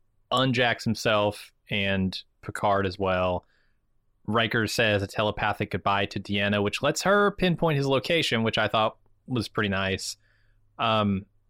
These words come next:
and then the Queen curses Jack, telling him he'll always be broken and alone. And Jack says, "I'm not alone,"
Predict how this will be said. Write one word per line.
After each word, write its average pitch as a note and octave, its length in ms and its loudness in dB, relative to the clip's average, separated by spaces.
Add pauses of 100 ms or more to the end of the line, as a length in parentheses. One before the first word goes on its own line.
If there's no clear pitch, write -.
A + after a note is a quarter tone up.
and C3+ 100 0
then C3 60 0
the B2 80 0
Queen C#3+ 320 0
curses B2+ 360 0
Jack, G2+ 360 0
telling G#2 260 2
him G#2 200 2
he'll G#2 120 0
always E3 220 2
be D3+ 100 -2
broken B2 420 0
and G2+ 80 0
alone. G2+ 360 0
And F2+ 100 -4
Jack G2+ 220 -2
says, G2 420 0 (420)
"I'm A2 120 0
not B2 140 2
alone," G2 500 0